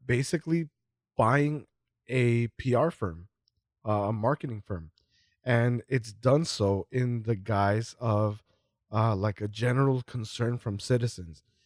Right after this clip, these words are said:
So all of these are nonprofit organizations that are set up and supported and funded and donated to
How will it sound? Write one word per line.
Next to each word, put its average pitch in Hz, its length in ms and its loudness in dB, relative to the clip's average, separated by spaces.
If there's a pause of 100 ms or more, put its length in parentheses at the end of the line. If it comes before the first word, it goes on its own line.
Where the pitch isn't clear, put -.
(160)
So 110 200 0
all 127 260 4
of 143 140 4
these 156 240 4
are 117 160 0
nonprofit 143 760 0
organizations 131 760 0
that 110 140 0
are 104 80 0
set 139 280 2
up 131 240 2
and 120 140 -4
supported 135 580 2 (300)
and 110 260 -8
funded 139 540 4 (260)
and 120 280 -2
donated 135 720 4
to 110 340 -4